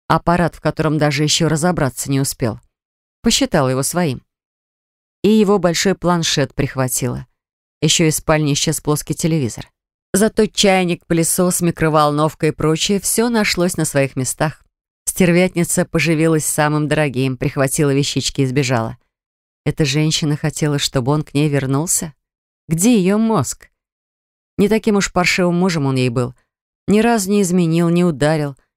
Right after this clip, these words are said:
не отказал важной просьбе. Не в его правилах, да и вообще. Уважительно относился, пусть и холодно.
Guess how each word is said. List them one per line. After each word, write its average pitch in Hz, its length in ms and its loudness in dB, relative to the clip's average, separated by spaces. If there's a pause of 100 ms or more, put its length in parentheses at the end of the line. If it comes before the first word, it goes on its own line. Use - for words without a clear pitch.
не 160 100 2
отказал 160 500 0
важной 151 340 0
просьбе. 143 520 -4 (520)
Не 180 100 0
в 170 40 4
его 196 220 2
правилах, 143 460 -2
да 135 80 0
и 135 40 2
вообще. 127 460 -4 (480)
Уважительно 170 640 2
относился, 156 640 -2
пусть 156 220 -2
и - 20 -6
холодно. 143 560 -4